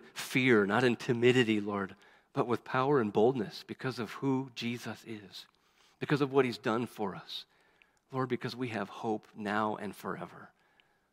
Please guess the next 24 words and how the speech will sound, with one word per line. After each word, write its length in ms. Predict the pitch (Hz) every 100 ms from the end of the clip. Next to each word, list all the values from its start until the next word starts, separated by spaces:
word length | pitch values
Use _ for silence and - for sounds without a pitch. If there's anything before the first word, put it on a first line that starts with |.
| _ _ 127
Lord, 180 | 127
we 100 | 123
pray 380 | 113 - 131 110
that 140 | 107 95
you 80 |
would 120 | 107 107
make 200 | 113 -
that 180 | 92
real 360 | 107 113 120 120
in 60 | 101
the 60 |
life 320 | 98 107 113 104
of 140 | -
each 240 | 120 123 -
person 360 | 123 117 110
here 200 | 104 110
that 160 | 101 95
knows 300 | 98 98 98
Jesus 420 | - 101 98 90
Christ 380 | - 101 92 -
as 140 | 92
Lord 180 | 95 95
and 100 | 95
Savior. 380 | - 98 98